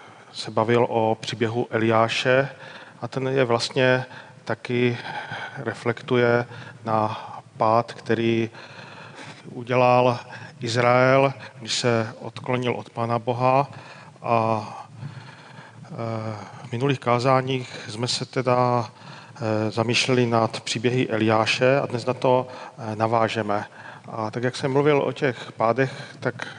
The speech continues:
samozřejmě člověk, když někdy duchovně padne, eh, tak, eh, má nějaké, je to nějaké duchovní onemocnění, o tom jsem právě mluvil minule,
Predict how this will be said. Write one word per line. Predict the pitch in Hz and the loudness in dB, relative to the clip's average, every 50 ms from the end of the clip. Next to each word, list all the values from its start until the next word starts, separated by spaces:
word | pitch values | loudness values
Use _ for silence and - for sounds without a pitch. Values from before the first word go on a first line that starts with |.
| 123 110 - | -10 -10 -8
samozřejmě | - - 131 127 127 123 131 135 131 120 | -6 -6 -4 -2 -2 -2 0 0 0 -2
člověk, | - - 135 127 131 123 | -2 -2 -2 -2 -2 -2
když | 123 120 135 127 - - - - - - - | -2 -2 -2 -2 -2 -4 -8 -8 -16 -16 -10
někdy | - - - - | -10 -10 -10 -8
duchovně | 120 117 - - 143 131 143 139 123 120 123 - - 113 - - | -8 -8 -4 -2 -2 0 2 2 2 2 0 -4 -8 -10 -6 0
padne, | - 113 107 120 123 123 123 131 139 139 | 0 0 2 4 4 6 6 6 4 2
eh, | - - - - - - - - 127 120 120 117 | -2 -14 -14 -14 -14 -12 -4 0 2 2 2 2
tak, | - - 120 117 - - - - - | 2 0 -2 -2 -2 -8 -12 -6 -4
eh, | 139 127 120 123 120 120 117 120 120 120 120 120 120 123 127 123 123 120 | 0 2 2 2 2 2 2 0 -2 -2 -2 -2 -2 -4 -6 -8 -8 -6
má | 120 117 117 120 120 120 120 123 123 | -2 2 2 4 4 2 0 -2 -4
nějaké, | 117 117 117 113 - - 135 127 120 120 117 110 - - - - - - - - - | -4 -2 -2 -2 0 2 4 4 6 6 4 2 -2 -10 -16 -18 -18 -18 -16 -14 -10
je | 101 131 127 | -8 -6 -2
to | - 127 | 0 2
nějaké | 127 127 123 - 143 123 | 2 2 2 2 0 -2
duchovní | 104 107 - - - 127 123 135 127 117 110 104 - - - - - - - - | -2 -2 -8 -2 -4 -2 0 0 0 0 0 -2 -4 -10 -14 -14 -14 -16 -10 -6
onemocnění, | 113 113 117 117 117 - - - 127 127 123 117 | -2 0 2 2 0 0 -2 -2 0 2 2 0
o | |
tom | 120 123 113 | 0 -4 -6
jsem | - - - | -6 -6 -2
právě | - 113 113 113 113 117 117 113 110 113 - - | 0 2 2 4 4 2 2 2 0 -2 -4 -8
mluvil | 113 113 110 117 107 | -6 -2 0 0 0
minule, | 104 107 107 117 120 123 123 123 123 131 | 0 0 0 2 4 4 6 6 4 4